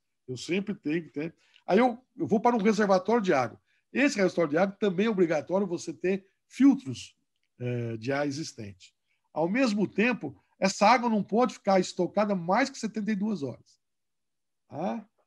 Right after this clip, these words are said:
Então, uma água não pode ficar estocada no tanque, no reservatório, mais que setenta e duas horas. E, ao mesmo tempo, você tem que fazer uma limpeza semanal, porque junta particulados no fundo do tanque, né? Então, é, é, você, é outro ponto que pode.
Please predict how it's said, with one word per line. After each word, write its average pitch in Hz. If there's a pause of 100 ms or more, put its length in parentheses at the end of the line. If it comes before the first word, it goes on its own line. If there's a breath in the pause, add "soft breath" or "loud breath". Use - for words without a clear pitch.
(200)
Então, 156
uma 170
água 208
não 214
pode 180
ficar -
estocada 147
no 143
tanque, 170 (260)
no 135
reservatório, 151 (280 soft breath)
mais 175
que -
setenta 185
e 180
duas 180
horas. 123 (480)
E, 226
ao 220
mesmo 196
tempo, 240
você -
tem 247
que -
fazer 175
uma 190
limpeza 185
semanal, 214 (240 soft breath)
porque 180
junta 208
particulados 175
no 233
fundo 226
do 127
tanque, 101 (420)
né? 175
Então, 170 (340)
é, 107 (300)
é, 104 (140)
você, 123
é 120
outro 180
ponto 175
que 214
pode. 156